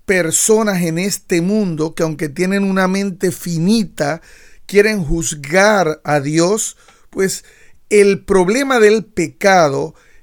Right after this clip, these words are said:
en un universo donde hay otras, eh, criaturas que tienen, pues, una perspectiva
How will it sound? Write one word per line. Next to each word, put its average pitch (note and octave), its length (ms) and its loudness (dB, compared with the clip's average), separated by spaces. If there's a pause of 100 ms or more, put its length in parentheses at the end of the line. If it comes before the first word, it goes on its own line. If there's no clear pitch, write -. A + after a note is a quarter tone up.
(140)
en D#3+ 240 -2
un A3+ 360 0 (180)
universo F3 1200 0
donde D3 380 -4
hay E3 280 0 (420)
otras, G3 880 -2 (480)
eh, D#3+ 500 -4
criaturas F3+ 1300 0
que E3 140 -8
tienen, F#3+ 600 -6
pues, D#3 300 -10
una E3+ 300 -4
perspectiva F3 1120 -4